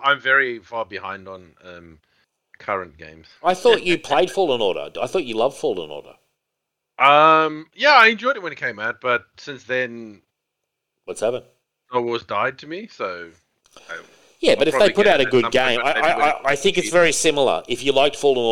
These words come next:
Speaker 2: Order, uh, supposedly you'll like this. I believe it's quite similar.
Speaker 1: Yeah, I'm sure I'll enjoy the gameplay. It's just that I don't want to give Star Wars my money.
Speaker 2: Wow, you're holding firm.
Speaker 1: Uh, you know, if
Speaker 2: Um,
Speaker 1: I can buy it secondhand, super cheap, or when it's on sale,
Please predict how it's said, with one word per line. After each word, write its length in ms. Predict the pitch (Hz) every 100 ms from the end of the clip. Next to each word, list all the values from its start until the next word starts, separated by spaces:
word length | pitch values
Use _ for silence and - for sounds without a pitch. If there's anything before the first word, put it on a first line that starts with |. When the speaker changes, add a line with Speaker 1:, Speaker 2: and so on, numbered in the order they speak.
| 110
Speaker 2:
Order, 120 | 107
uh, 140 | 76 107 -
supposedly 500 | - - 113 107 101
you'll 120 | 104
like 220 | 98 90
this. 280 | 92 87 -
I 120 | -
believe 300 | - 101 95 85
it's 100 | -
quite 220 | - -
similar. 360 | - 87 76 - _ _ _ _ _ _ _ _ _ _
Speaker 1:
Yeah, 240 | 294 302 240
I'm 120 | 233
sure 180 | - 277
I'll 180 | 196 147
enjoy 260 | 135 135 127
the 80 |
gameplay. 460 | 85 123 170 - 104
It's 100 | 101
just 140 | 123
that 140 | 117 - -
I 80 | 127
don't 100 | 139
want 120 | 98
to 60 |
give 160 | 85 82
Star 200 | - 92
Wars 200 | 87 85
my 100 | 85
money. 280 | 78 80 87 _ _ _ _ _ _ _ - -
Speaker 2:
Wow, 320 | 82 78 - 85
you're 120 | 90
holding 220 | 90 87
firm. 280 | - 95 90 - _ _ _ _ _ -
Speaker 1:
Uh, 60 | 143 156
you 120 | 156
know, 60 | 147
if 180 | 131
Speaker 2:
Um, 0 |
Speaker 1:
I 80 | 156
can 140 | 151 143
buy 100 | 160
it 60 | 160
secondhand, 800 | - 170 165 135 143 151 147 143 135 131
super 300 | - 156 139
cheap, 420 | - 139 135 -
or 280 | 113 107 104
when 180 | 104 113
it's 120 | -
on 120 | 113
sale, 380 | - 120 120